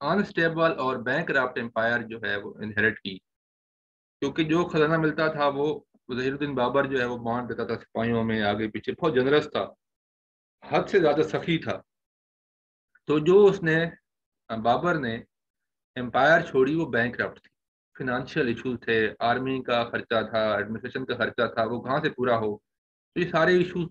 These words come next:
थे कि unstable और, और इकोनॉमिकली बहुत कमज़ोर थी, economy की point of view से बहुत कमज़ोर empire थी उस time की जो हुमायूं को मिली।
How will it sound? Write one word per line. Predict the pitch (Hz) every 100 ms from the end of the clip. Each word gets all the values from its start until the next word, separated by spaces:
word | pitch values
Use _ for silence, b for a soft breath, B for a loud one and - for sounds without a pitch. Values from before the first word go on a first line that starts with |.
| 139
थे | 127
कि | 127 _ _ _ _ _ _ _ - -
unstable | 143 170 - 147 139 147
और, | 127 123 120
और | 131 160 -
इकोनॉमिकली | 135 143 165 180 165 156
बहुत | 147 160 -
कमज़ोर | 120 117 131 131
थी, | - 95 _ _ _ _ _
economy | 127 123 131 151 147
की | 147
point | 117 110 113
of | 113
view | 110 -
से |
बहुत | 110 117 117 -
कमज़ोर | 123 123 143
empire | 110 98 95 95 -
थी | 98
उस | 101 -
time | 95 92
की | - 117
जो | 113
हुमायूं | 101 95 107
को | 127
मिली। | 110 90